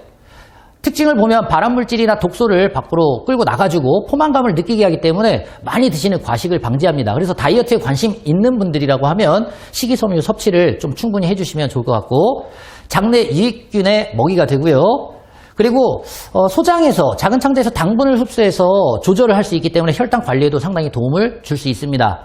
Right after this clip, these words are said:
지방과 결합해서 콜레스테롤 수치를 낮춰주는 기능이 있기 때문에 식이섬유 너무나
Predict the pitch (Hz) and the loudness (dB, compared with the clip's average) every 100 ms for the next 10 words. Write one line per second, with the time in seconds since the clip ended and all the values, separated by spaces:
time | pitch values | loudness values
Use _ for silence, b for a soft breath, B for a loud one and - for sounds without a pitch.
0 | B B B B 208 277 262 269 196 185 | B B B B 0 2 2 2 2 0
1 | 208 196 - 320 320 311 262 233 - - | 0 -2 0 0 0 0 0 0 -2 -2
2 | 214 139 175 208 185 175 180 127 - 160 | 0 0 0 -2 0 0 0 -2 -4 -4
3 | 175 160 131 180 165 170 220 196 107 B | -4 -4 -4 -2 -2 -2 0 0 -2 B
4 | - 262 285 220 165 113 185 202 240 - | -10 -2 0 0 -2 -4 -2 0 0 -4